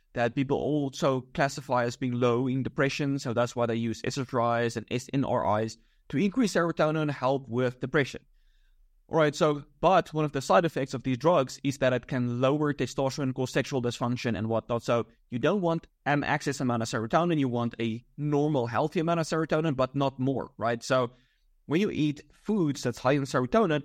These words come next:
is it going to increase your serotonin too much and then lower your testosterone? Right, let's dive in. Right, so in this article, I discuss all of the science, so the link will be in the description. If you've read this article before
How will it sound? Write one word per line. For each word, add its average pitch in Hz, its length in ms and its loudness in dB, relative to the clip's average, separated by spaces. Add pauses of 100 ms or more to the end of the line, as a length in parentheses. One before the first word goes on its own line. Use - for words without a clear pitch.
is 139 160 -6
it 220 160 -2
going 165 220 0
to - 100 -8
increase 151 340 -2
your 131 80 -6
serotonin 127 600 -2
too 185 180 -2
much 131 540 -2 (680)
and 143 200 0
then 139 260 2
lower 151 300 2
your 131 240 0
testosterone? 135 640 -2 (640)
Right, 110 100 -2
let's 120 160 0
dive 110 220 -4
in. - 160 -8 (320)
Right, 190 160 6
so 180 100 0
in 147 60 -2
this 208 240 2
article, 180 420 0
I 135 120 -2
discuss - 500 -4
all 202 140 2
of 190 100 0
the 165 60 -6
science, 135 460 -2
so 135 100 -2
the 117 80 -6
link 180 200 0
will 175 140 0
be 220 140 0
in 226 240 2
the 226 60 -2
description. 190 840 0 (180)
If 147 160 -6
you've 135 200 -2
read 196 160 2
this 180 160 0
article 175 380 2
before 156 560 -2